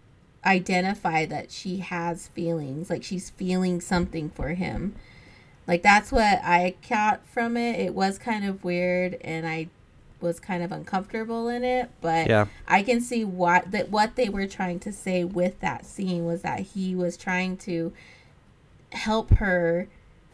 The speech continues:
Speaker 1: feel her feelings she had because she was a replicant and they're not supposed to have emotions.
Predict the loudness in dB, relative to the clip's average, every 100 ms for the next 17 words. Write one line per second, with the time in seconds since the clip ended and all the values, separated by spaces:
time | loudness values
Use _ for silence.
0 | -20 -20 -10 -2 -2 0 -2 0 0 0
1 | -2 -6 -6 -2 0 0 -2 -6 -6 -4
2 | -4 -2 2 0 0 -6 -4 -6 -6 -6
3 | -2 -2 -2 -4 -6 -6 -8 -6 -6 -8
4 | -8 -8 -10 -10 -12 -6 -6 -6 -10 -10
5 | -10 -12 -12 -14 -16 -16 -14 -14 -16 -20